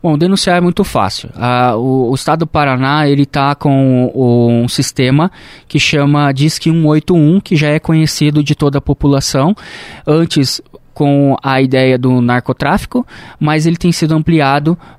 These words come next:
para denúncias de violação de direito como um todo, de todo o Estado. Qualquer tipo de violação,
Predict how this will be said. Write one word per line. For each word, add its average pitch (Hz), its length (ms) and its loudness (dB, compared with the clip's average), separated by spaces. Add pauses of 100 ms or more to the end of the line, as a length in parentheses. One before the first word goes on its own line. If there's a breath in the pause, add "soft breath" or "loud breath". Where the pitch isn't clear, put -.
para 143 760 2
denúncias 165 720 0
de 156 100 0
violação 170 480 0
de 156 80 2
direito 143 380 0
como 156 280 2
um 170 140 0
todo, 131 400 -2 (320 loud breath)
de 139 100 -6
todo 170 260 0
o 147 40 2
Estado. 113 420 -2
Qualquer 131 320 -2
tipo - 240 -4
de 147 100 0
violação, 143 680 0